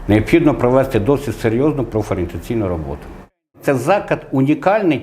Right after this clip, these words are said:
тим, що, е, єдиний на Волині, який здійснює набір студентів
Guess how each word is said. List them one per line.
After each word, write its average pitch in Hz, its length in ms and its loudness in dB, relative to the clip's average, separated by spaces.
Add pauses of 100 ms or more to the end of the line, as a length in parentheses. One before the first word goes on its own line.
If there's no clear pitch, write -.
тим, 208 240 -2
що, - 480 0 (380)
е, 104 120 -2
єдиний 156 460 4
на 151 100 2
Волині, 165 380 0
який 123 460 -2 (400)
здійснює 117 760 0 (260)
набір 120 360 0
студентів 143 760 -4